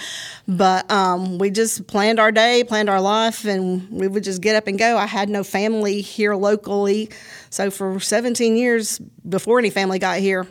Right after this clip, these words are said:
I pretty much did it all by myself. Um, the one thing that I do, um, give advice to the new spouses is don't hold your spouse's job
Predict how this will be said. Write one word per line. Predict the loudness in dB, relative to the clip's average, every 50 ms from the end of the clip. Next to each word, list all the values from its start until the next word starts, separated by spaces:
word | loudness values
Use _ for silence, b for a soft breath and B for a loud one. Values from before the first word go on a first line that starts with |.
| -8 -6
I | -4 -2 -2 -4 -6 -8 -12 _
pretty | -8 -4 -2 0
much | 0 0 0 2
did | 2 2
it | 4
all | 4 4 4 4 2 2 2
by | 0 0
myself. | 0 0 -2 -2 0 0 0 0 0 -4 -8 -10 -20 B B B B B B B B B B B
Um, | -2 0 0 2 0 0 -2 -4 -6 -6 B B B B B B
the | -6 -2 -2
one | 0 2 2 0 0 0 0
thing | 2 2 4 4 2 2 2
that | 2 2 2 2 2
I | 0 0
do, | 2 2 2 4 4 2 0 -2 -2 -4 B B B B B B B
um, | -4 -2 -2 -2 -2 -2 -4 -4 -6 B B B B B B B B B B B B B B B B B B B B B -16 -8 -2
give | 0 2 2 2
advice | 0 0 2 2 2 2 2 0 -2
to | -2 0 0 0
the | 0 0 0
new | 2 2 2 2
spouses | 0 -2 -2 -2 -2 -2 -2 -2 -4 -6 -4 -4
is | -4 -6 -6 -6
don't | -6 -4 0 2 4 4 4 2 0 -2 -8
hold | -18 -20 -18 -14 -8 -2 0 2 4 4 4 4 2 0 -4 -6 -10 -12 B B B B B B B B B B B B B B B B _ _ -10
your | -6 -4 -2 -2
spouse's | -2 0 0 0 0 -2 -2 -4 -4 -2
job | 0 2 2 4 4 2 2 0 -2 -4